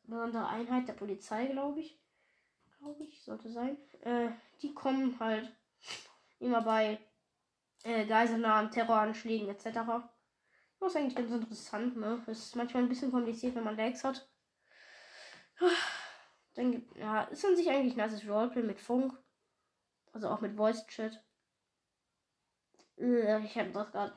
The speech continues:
ich, man muss das aber auch lernen mit diesem Statuscodes. Egal in welchem Ding du bist, ob du Feuerwehr bist oder ob du, was weiß ich, bist.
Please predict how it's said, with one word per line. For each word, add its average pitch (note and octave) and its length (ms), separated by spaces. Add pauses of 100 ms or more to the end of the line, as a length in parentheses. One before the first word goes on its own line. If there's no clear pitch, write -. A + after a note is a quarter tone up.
ich, - 300
man A3 180
muss A#3+ 140
das A3 140
aber G#3 180
auch G#3+ 100
lernen A3+ 260
mit A3 120
diesem A3 320
Statuscodes. G#3+ 1080
Egal A3+ 320
in A#3 60
welchem A#3 440 (760)
Ding C#4 180
du C4+ 120
bist, - 420
ob - 180
du G#3 300
Feuerwehr C4+ 640
bist A#3+ 240
oder A3 260
ob G#3+ 140
du, G#3+ 180 (220)
was A3 220
weiß - 140
ich, C#4 200
bist. - 460